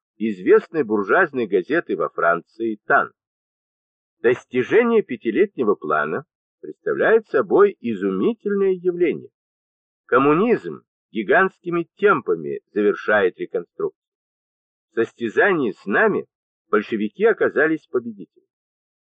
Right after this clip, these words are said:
Отзыв английского буржуазного журнала Round Table.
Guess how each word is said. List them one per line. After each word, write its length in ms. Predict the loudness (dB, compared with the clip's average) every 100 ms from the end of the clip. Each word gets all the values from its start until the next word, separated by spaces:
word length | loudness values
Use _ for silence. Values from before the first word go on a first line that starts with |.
| _
Отзыв 500 | 4 6 4 0 -4 -4 _ _
английского 720 | -2 -2 -2 -6 -6 -8 -6
буржуазного 680 | -4 -2 2 2 0 -2 -2
журнала 680 | 0 0 2 2 2 0 -4 _ _ _
Round 420 | 0 4 4 2 -2
Table. 340 | -4 -4 -6